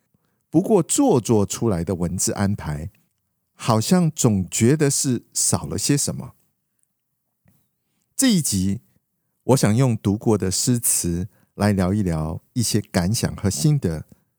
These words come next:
为了让大家能够掌握到文字的内容和细节，这一集中我所谈到的诗词会贴在“谈天说地”的粉丝专页上，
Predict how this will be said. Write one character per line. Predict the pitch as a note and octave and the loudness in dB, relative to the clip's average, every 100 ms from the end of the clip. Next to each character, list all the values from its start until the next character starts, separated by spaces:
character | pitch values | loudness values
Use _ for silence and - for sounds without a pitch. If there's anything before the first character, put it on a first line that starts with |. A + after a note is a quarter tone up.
| _ _ _ _ _ | _ _ _ _ _
为 | C#3 C#3 | 2 4
了 | |
让 | B2+ A#2+ A2 | 4 2 2
大 | A2+ | 2
家 | A2 | 2
能 | G2+ G2+ | 0 0
够 | G#2+ | 0
掌 | - F2 | 0 0
握 | G#2+ | 0
到 | A2+ G2 - | 0 0 0
文 | G#2 G2+ | 0 0
字 | B2 D#3 B2+ G#2+ | 0 0 0 0
的 | - G2+ | 0 0
内 | G#2+ D#3+ C3 | 2 2 2
容 | F2+ E2 E2+ | -2 -4 -6
和 | - F2+ | -4 -2
细 | - - | 0 -2
节， | G2 F#2 D2+ - _ _ _ | -2 -2 -4 -8 _ _ _
这 | - A#3 | -2 0
一 | A#2+ | 0
集 | - F#2+ | -2 -4
中 | F#2 G#2 G2+ | 0 0 0
我 | G2 G#2+ | 0 0
所 | E2+ E2 | -2 -4
谈 | - F2 | -4 -2
到 | G2 | -2
的 | F2 F2 | -2 -4
诗 | - C3 A#2+ | -4 -4 -2
词 | - - D#2+ F2+ - - _ | -2 -2 -4 -8 -12 -20 _
会 | - A#2+ | 2 2
贴 | - - | 2 -2
在 | G#2 G2 | 0 -2
“谈 | - F2+ | -2 -2
天 | A2 G2 | -2 -2
说 | - G#2+ | -2 -2
地” | G#2 | -2
的 | - | -4
粉 | F2+ D#2 | -4 -2
丝 | - G#2+ | -2 -4
专 | G2 B2 A#2+ | -2 -2 0
页 | B2+ G#2 | -2 -2
上， | - A#2+ | 0 -2